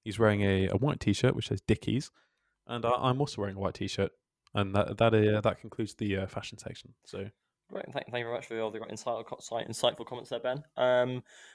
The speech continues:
Speaker 2: uh, I'm gonna do the, uh, weather today, and the weather is a bit rubbish. Back to you, Ben.
Speaker 1: So yeah, I think, I think that concludes the, uh, the short section, really. I think
Speaker 2: Short
Speaker 1: we,
Speaker 2: section.
Speaker 1: yeah, you know,
Speaker 2: Yeah,
Speaker 1: fa-,
Speaker 2: I think
Speaker 1: a
Speaker 2: that's it.
Speaker 1: complete, a complete whole world view on fashion,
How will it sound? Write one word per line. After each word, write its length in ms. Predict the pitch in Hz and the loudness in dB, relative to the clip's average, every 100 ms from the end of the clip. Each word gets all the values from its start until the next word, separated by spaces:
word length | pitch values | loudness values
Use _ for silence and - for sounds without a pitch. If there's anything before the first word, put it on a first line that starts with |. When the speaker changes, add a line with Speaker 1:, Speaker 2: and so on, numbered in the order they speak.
| _ 135 | _ 2
Speaker 2:
uh, 280 | 139 135 135 - | 4 4 2 0
I'm 80 | 139 | -2
gonna 120 | 127 | -2
do 180 | 135 127 | -2 -2
the, 160 | 131 | 0
uh, 80 | 127 | 0
weather 260 | 123 143 135 | 0 -4 -6
today, 400 | - 135 139 143 | -2 0 2 0
and 260 | 135 131 | -4 -4
the 240 | 135 131 127 | -2 0 2
weather 320 | 143 135 135 - | 0 2 0 0
is 720 | 135 131 127 120 120 - - _ _ _ _ _ _ _ - | -2 -2 -2 -4 -8 -14 -18 _ _ _ _ _ _ _ -10
a 60 | |
bit 180 | - 127 - | -2 -2 0
rubbish. 440 | 170 160 - - _ _ _ _ _ _ _ - | 0 0 -6 -12 _ _ _ _ _ _ _ -2
Back 180 | 95 | -2
to 100 | - | -4
you, 80 | 147 | -4
Ben. 200 | 160 95 - - _ _ _ _ _ - | -2 -4 -8 -20 _ _ _ _ _ -6
Speaker 1:
So 100 | 185 | 0
yeah, 60 | 220 | 0
I 40 | |
think, 260 | 220 220 - | 0 -4 -4
I 60 | |
think 180 | 160 359 | -4 -4
that 140 | 202 - | -4 -6
concludes 440 | 113 113 107 - | -8 -6 -6 -6
the, 200 | 107 104 | -2 0
uh, 100 | 101 | 0
the 80 | 113 | 0
short 220 | - 370 | -2 -2
section, 320 | - - 110 | -4 -6 -4
really. 180 | 101 98 | -2 -4
I 20 | |
think 180 | - 110 | -6 -10
Speaker 2:
Short 80 | 104 | -8
Speaker 1:
we, 40 | |
Speaker 2:
section. 200 | 95 160 | -8 -6
Speaker 1:
yeah, 40 | 196 | -6
you 80 | 135 | -6
know, 140 | 196 370 | -8 -10
Speaker 2:
Yeah, 80 | 285 _ | -14 _
Speaker 1:
fa-, 120 | - 180 | 0 0
Speaker 2:
I 40 | |
think 100 | 147 | 0
Speaker 1:
a 60 | - | -2
Speaker 2:
that's 100 | 151 | -4
it. 60 | - | -6
Speaker 1:
complete, 420 | 156 190 170 - - | -6 -4 -4 -6 -10
a 60 | |
complete 480 | - 160 - 165 - | -8 -4 2 2 2
whole 300 | - 160 147 | 4 6 8
world 240 | 139 135 113 | 8 6 4
view 160 | 120 | 0
on 80 | 113 | 0
fashion, 480 | - 135 - 165 | -2 -4 -4 -10